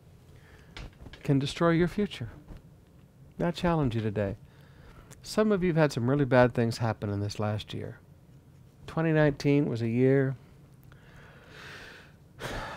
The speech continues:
you don't ever want to think about again. But you're gonna see something. You're gonna remember something. You're gonna live in your past pain.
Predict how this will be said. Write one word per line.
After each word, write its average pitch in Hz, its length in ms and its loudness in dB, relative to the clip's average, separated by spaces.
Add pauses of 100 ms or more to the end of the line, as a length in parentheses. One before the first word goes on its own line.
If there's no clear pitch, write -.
(200)
you 147 160 6
don't 143 140 8
ever 143 160 8
want 143 160 8
to 139 80 4
think 117 180 0
about 104 200 -2
again. 104 340 -4 (720)
But - 180 -4
you're 170 100 0
gonna 175 140 0
see 240 280 -4
something. - 560 -6
You're 127 140 -4
gonna 170 200 -2
remember 175 460 0
something. 98 420 -6
You're 120 100 -2
gonna 131 280 0 (420)
live 143 1120 6 (600)
in 123 120 0
your 113 140 2
past - 480 -8
pain. 107 360 -4